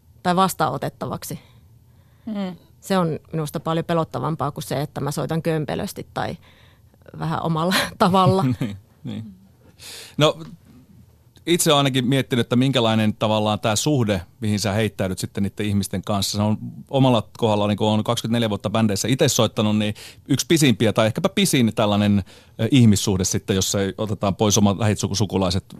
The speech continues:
Speaker 3: isät, äidit ja veljet, niin, niin on kuusitoista vuotta ollut samassa bändissä samojen, suurin piirtein samojen tyyppien kanssa. Niin miten te kuvailisitte sitä,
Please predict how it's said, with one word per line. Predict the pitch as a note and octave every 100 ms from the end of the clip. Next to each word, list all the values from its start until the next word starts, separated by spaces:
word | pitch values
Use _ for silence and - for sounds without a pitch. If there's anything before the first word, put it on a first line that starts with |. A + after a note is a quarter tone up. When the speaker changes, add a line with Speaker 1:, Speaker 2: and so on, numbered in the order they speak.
| -
Speaker 3:
isät, | A2 G2 F2+
äidit | G2+ G2 F#2+ -
ja | G#2 - G#2
veljet, | G#2+ F2+ F2+ - - -
niin, | - G2+
niin | G2+ G2+ - -
on | A2 A2 - - _
kuusitoista | F3+ E3+ F3+ G2+
vuotta | G2 -
ollut | G2 G2 -
samassa | - G2+ F#2+ F2+
bändissä | F#2 F2+ -
samojen, | G#2 G2 F#2+ C#2 -
suurin | A#2+ A2
piirtein | G#2 F#2 F#2+
samojen | F#2+ F#2 E2+
tyyppien | - - - -
kanssa. | - - - - - - -
Niin | A#2 D3+
miten | A3 C#4 A#3
te |
kuvailisitte | F3 F3+ D#3+ A2+ G2+ F#2+ G2
sitä, | G2+ - G2